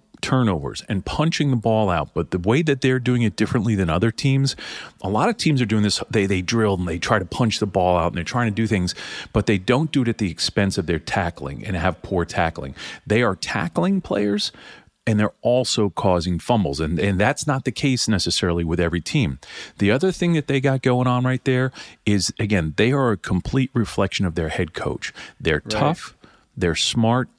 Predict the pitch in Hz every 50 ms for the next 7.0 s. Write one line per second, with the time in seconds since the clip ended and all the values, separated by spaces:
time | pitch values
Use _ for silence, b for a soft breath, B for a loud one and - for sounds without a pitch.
0 | - - 98 95 87 87 82 80 - 87 - - - - 78 69 69 65 B B
1 | B B B 98 95 - - - - - 175 165 - - 117 104 90 - - 135
2 | 131 - 139 120 107 - - 113 113 117 113 - - - 101 104 104 92 - -
3 | 101 95 95 95 - 104 98 87 95 90 90 90 90 87 82 - - - - 135
4 | 196 262 285 226 151 123 98 - - - 240 - - - 214 185 - - 277 160
5 | 143 - - - 170 156 147 123 - 110 98 87 82 92 92 - - 101 92 -
6 | - - - 107 127 135 131 127 127 123 - - - - 143 117 90 87 76